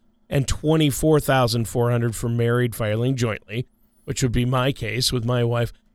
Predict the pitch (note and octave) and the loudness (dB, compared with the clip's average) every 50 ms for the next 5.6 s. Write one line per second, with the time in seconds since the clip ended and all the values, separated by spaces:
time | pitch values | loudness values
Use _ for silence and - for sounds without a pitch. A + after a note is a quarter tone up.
0 | _ - - E3 D#3+ D3+ B2+ D3 D#3+ D#3+ E3 E3 E3 D3+ B2+ D3 E3 - - D#3+ | _ -4 0 2 2 4 4 4 4 4 4 4 4 4 4 2 2 2 2 0
1 | C#3 - - - - - - - - _ - - - - - D#3 C#3 - - C#3 | -2 -2 0 0 0 0 0 -2 -6 _ -14 -6 -2 0 2 2 0 -2 -4 -2
2 | B2 - - - - G3 G#3+ G#3+ F#3+ D#3+ C3+ A2+ A2+ A#2+ G#2+ - A2 G2+ - - | -2 -2 0 2 2 4 4 4 2 2 0 0 -2 -4 -4 -4 -6 -6 -6 -6
3 | - A#2+ A#2 B2 B2 - _ _ _ _ - D3 D3 C#3+ D3 D3 B2+ G#2+ C3+ C3 | -6 -4 -4 -4 -6 -8 _ _ _ _ 0 2 4 6 6 4 4 4 2 0
4 | B2+ A#2+ - - C3 B2 B2 - - B2 A#2 A#2+ A#2+ - - - C#3 B2+ A#2+ - | 0 -2 -4 -4 -4 -2 -2 -2 -2 -2 -2 -2 -2 -4 -4 -2 0 0 0 0
5 | - C3 B2 B2 A#2+ A#2+ - - B2+ A#2+ A#2 | -2 -2 -2 0 -2 -2 -4 -6 -6 -6 -6